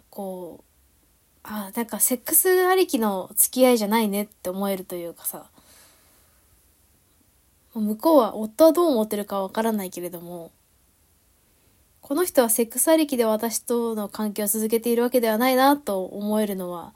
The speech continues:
なんかありがたいことだなと思う今日この頃でした。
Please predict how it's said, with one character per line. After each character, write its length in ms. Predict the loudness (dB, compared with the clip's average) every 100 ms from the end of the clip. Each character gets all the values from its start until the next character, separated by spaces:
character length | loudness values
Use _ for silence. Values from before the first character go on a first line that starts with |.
| _ _ _ _ _ _
な 100 | -10
ん 40 | -10
か 120 | -8
あ 40 |
り 100 | -6
が 120 | -4 0
た 120 | 0
い 80 | 0
こ 140 | -4
と 100 | -4
だ 120 | -2
な 220 | 0 -2
と 140 | -2 -6
思 280 | -6 -8 -10
う 60 | -16 _ _ -8
今 120 | -8
日 60 |
こ 80 | -8
の 120 | -10
頃 220 | -8 -8 -6
で 120 | -4
し 120 | -4
た。 180 | -4